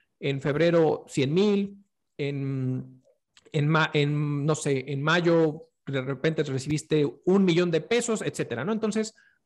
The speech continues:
aquí lo que te dice la autoridad es, tú tienes que sacar una estimación, eh, más o menos de, de cuánto va a ser el nivel de ingresos que tú vas a tener, para que cuando tú pases los tres punto cinco millones de pesos en el ejercicio, es decir, en el momento que lo pases,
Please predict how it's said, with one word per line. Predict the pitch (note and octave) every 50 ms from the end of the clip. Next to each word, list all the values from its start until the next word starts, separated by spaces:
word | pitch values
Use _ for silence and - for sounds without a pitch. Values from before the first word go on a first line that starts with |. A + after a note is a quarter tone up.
| _ _ _ -
aquí | F3 E3+ - C#4 D4
lo | E4 E4
que | D4+ -
te | - G3
dice | F#3+ G3+ G3 - A3 G3
la | F3+
autoridad | E3 D#3+ E3 - F3 E3+ E3+ F3 F3 F3 F3
es, | F3+ F3+ F3+ - - _
tú | - A#3 A#3 -
tienes | C4 C4 B3+ A#3+ B3+
que | -
sacar | G#3+ - G3 F#3 - F#3 F#3+
una | F#3+ F#3 F3
estimación, | F3 - D3+ C#3 C3 B2+ - D#3+ D3+ C#3+ E3+ - - - _ _ _ _ -
eh, | - - B2+ B2+ A#2+ A#2+ A#2 A#2+ A#2 A2+ A2 -
más | F#2 B2 D3+ D#3 - E3
o | D3
menos | C#3 C#3 C#3 D3 D#3 D3+
de, | C#3+ C#3 C#3+ D#3 D#3+ - - _ _ _ _ _ _ _ _ _ _ _ _ _ _ _ -
de | D3+ C#3+ C#3+
cuánto | - F#3+ F3+ F#3 F#3 G3 F#3+ F3+
va | E3 E3+
a |
ser | E3+ - F#3 F3+
el | F3
nivel | D#3+ C#3+ C3+ C#3 D3 D3+
de | E3
ingresos | D#3+ D3 D3 D3 D3 - -
que | C#3
tú | - -
vas | B2+ C3+ - D#3
a | C3+
tener, | - E3+ F#3 G3 F#3+ - - - - _ _ _ _ _
para | D#3 D3 D3 D3
que | - D#3 -
cuando | E3+ E3 F3 F#3 F3+
tú | - D4 D#4 D#4+ D#4+ - - _ _ _ _ _ _ _ _ _ _ _ _ _ -
pases | A3 C4 B3+ - - D#3+ C3 B2+ - - -
los | - D3+ D#3+ D#3 D#3 - -
tres | G#3+ B3+ - -
punto | - - A#3 A#3+ A3+ A3+ G3+
cinco | - - G#3+ G#3 G#3 G3+
millones | F3+ E3 F3 F3+ F3
de | E3 C#3+
pesos | E3 E3+ - D#3
en | C3+ C3
el | B2 A#2+
ejercicio, | B2 - - B2 - - E3 D#3 - A#3 D#4+ F#4
es | G3+ D#3 C3
decir, | - F3+
en | E3+
el | E3+ F3
momento | F3+ A#3+ D4+ D#4 - D#4 -
que | F#3+
lo | E3 D#3 -
pases, | - F#3 F#3+ - D4+ D#4 - -